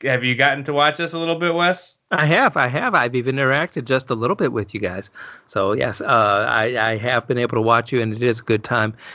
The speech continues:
Speaker 2: And I like all the different segments, how it bounces around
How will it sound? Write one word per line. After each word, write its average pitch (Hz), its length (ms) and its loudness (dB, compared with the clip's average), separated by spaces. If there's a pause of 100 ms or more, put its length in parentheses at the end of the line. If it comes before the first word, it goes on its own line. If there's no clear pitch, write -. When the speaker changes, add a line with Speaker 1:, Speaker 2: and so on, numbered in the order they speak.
(160)
Speaker 2:
And 123 220 2
I 110 80 4
like 120 300 0
all 127 160 0
the 120 100 -2
different 113 300 -6
segments, 113 400 -2
how 113 160 4
it 110 80 -4
bounces 113 340 -2
around 110 360 0